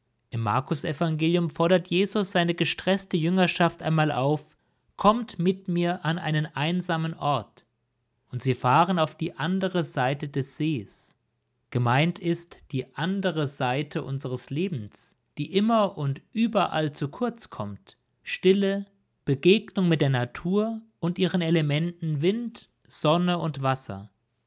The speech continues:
Die Schönheit der Schöpfung wird man kaum erfahren in lauten Bars und lärmenden Diskos, bei Ballermann und Sangria.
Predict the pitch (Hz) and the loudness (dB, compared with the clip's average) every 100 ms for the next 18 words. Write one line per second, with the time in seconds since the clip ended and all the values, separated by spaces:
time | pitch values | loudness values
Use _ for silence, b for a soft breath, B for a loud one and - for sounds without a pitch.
0 | _ _ _ - 139 - 247 214 147 135 | _ _ _ -2 0 4 4 4 2 2
1 | 131 - - 127 - 202 196 - 156 143 | 0 -12 -4 -2 2 0 0 -2 0 2
2 | 143 143 135 139 165 208 196 151 131 - | 0 -2 -2 0 0 2 0 -4 -6 -2
3 | 120 127 127 117 120 131 123 120 139 143 | 0 0 0 -4 -6 -4 0 0 0 0
4 | 143 139 120 135 143 143 - 135 123 131 | -2 0 2 4 2 -2 -4 -4 -2 2
5 | 139 160 160 143 135 156 - - 156 147 | 4 4 4 2 2 0 -2 0 2 2
6 | - - b b b 127 123 151 175 165 | -4 -10 b b b 0 4 6 8 6
7 | 160 160 147 139 151 185 - 104 101 98 | 6 4 4 2 0 0 -6 -10 -8 -12